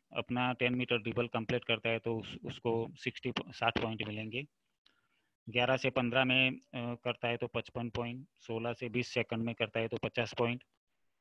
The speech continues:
इक्कीस से पच्चीस में, अ, पे-, पैंतालीस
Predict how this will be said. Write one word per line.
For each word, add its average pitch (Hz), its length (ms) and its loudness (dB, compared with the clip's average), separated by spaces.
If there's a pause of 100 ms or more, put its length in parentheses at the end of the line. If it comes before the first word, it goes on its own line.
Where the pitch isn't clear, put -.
(360)
इक्कीस 131 380 -4
से 131 100 0
पच्चीस 123 440 0
में, 123 340 -4
अ, - 120 -20 (280)
पे-, 117 480 -2 (120)
पैंतालीस 123 420 0